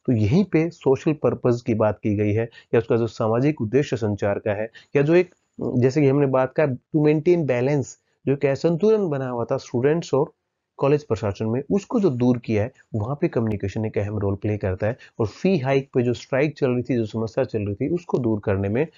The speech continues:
कम्युनिकेशन ने एक अहम भूमिका निभाई। तो यही न्यूकॉम का मॉडल कहता है, social purpose of communication to maintain balance in social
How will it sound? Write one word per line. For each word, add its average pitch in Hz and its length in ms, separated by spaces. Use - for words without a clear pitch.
कम्युनिकेशन 131 540
ने 98 100
एक 101 140
अहम 101 180
भूमिका 92 320
निभाई। 87 240
तो 135 60
यही 123 280
न्यूकॉम 143 420
का 120 140
मॉडल 101 240
कहता 95 300
है, 131 140
social 151 360
purpose 127 340
of 107 120
communication 113 540
to 135 120
maintain 147 400
balance 135 480
in 107 100
social 120 240